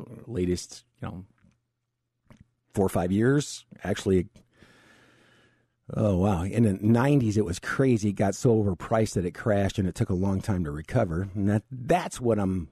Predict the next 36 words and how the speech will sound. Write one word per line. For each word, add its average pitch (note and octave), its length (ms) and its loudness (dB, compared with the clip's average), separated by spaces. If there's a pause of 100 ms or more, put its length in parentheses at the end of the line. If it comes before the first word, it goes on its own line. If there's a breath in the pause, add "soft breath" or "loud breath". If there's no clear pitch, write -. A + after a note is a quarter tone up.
trying G#2 360 0
to, F2 460 0 (200)
uh, D#2 260 -10 (280)
get G#2 240 0
to. - 180 -12 (160)
That's - 200 -8
the F#2 100 -8
point C3 320 0
that E2 100 -6
I'm D2 100 -8
trying D#2 200 -10
to D2+ 80 -12
get D#2 160 -16
to. - 160 -14 (960 soft breath)
If G#2+ 240 -2
the A#2+ 100 0
market B2 420 2
were A#2+ 200 2
to - 140 -2
go G#2+ 200 4
down, G#2 320 2
market A3 280 2
could B2 220 -2
easily C3 460 4
have G2 240 2
a, F2+ 340 2
a E2+ 280 -4
four A#2+ 320 2
or G#2+ 60 0
five G2+ 360 -4
year F#2+ 300 0
period, G2+ 480 0
three - 200 0
or A#2+ 80 4
four - 240 -4
years, - 400 -12